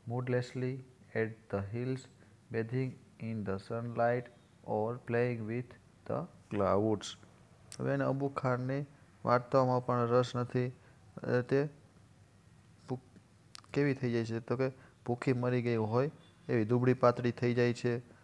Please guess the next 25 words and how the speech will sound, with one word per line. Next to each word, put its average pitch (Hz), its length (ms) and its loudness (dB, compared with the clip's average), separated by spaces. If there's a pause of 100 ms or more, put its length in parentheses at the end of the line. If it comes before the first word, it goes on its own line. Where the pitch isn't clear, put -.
(180)
ઉદાસ 120 380 4
થઈને 120 300 0
તડકામાં 117 680 4 (600)
બેઠી 120 280 2
હોય 120 200 4
છે, 123 500 -6 (840)
વાદળો 131 300 6
સાથે 120 340 0
રમતી 123 340 2
હોય, 120 180 2
ટેકરી 117 300 0
સાથે 120 280 -4
રમતી 120 320 -2
હોય, 120 200 0
એ 117 180 4
રીતે 123 320 2 (440)
એકી 123 220 2
તરફ, 127 500 0
વાદળો 117 280 6
તરફ 120 280 4 (120)
જોઈ 120 260 8
રહે 101 140 4
છે, - 120 -6
એકી - 260 0
ટસે. 101 360 -4